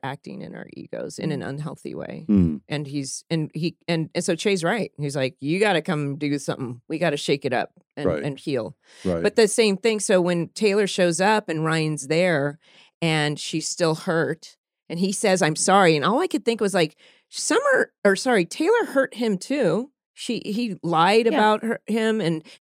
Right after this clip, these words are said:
Speaker 1: she's, he says, "I wanna tell you how I feel." But then she says, "You know what? The bear is more expressive." And, and then I thought,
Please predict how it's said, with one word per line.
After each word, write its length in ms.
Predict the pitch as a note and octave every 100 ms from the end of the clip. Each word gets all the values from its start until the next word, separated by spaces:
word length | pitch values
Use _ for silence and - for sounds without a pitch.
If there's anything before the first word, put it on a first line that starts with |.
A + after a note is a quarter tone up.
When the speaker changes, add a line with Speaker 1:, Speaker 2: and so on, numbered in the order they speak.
| _
Speaker 1:
she's, 420 | - - A#3 A3 -
he 220 | G#3+ G#3+
says, 200 | A#3 G#3
"I 60 |
wanna 160 | G#3+ G#3
tell 240 | F#3 A3+
you 140 | A3+ A3
how 100 | F#3
I 100 | E3
feel." 540 | - B3 C#4 A#3+ E3 -
But 180 | G3 -
then 140 | G3
she 180 | - F#3+
says, 300 | - F3+ F3+
"You 80 | F#3
know 100 | F3
what? 140 | E3+
The 80 | E3
bear 320 | F3 E3 E3+
is 120 | F#3
more 140 | F#3+ F3
expressive." 680 | - - F3+ F3+ F#3+ G3 - - - - _ _ -
And, 320 | G3 F#3+ F#3 -
and 100 | G3+
then 100 | G3
I 80 | G3
thought, 320 | G#3 F#3